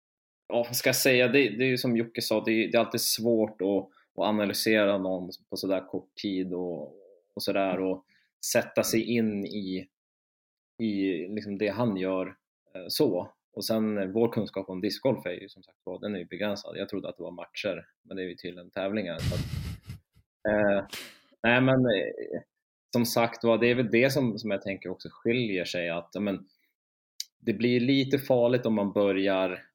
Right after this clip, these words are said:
eh, inrikta sig på övningar direkt innan man liksom... Eh, nu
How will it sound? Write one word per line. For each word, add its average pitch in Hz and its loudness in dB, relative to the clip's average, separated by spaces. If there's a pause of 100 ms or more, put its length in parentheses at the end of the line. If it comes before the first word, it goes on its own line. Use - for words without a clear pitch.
(520)
eh, - -4
inrikta 101 2
sig 101 -2
på - -2
övningar 107 2 (360)
direkt - 2 (500)
innan 95 0
man 92 0
liksom... 87 -6 (640)
Eh, 82 -4 (120)
nu 113 2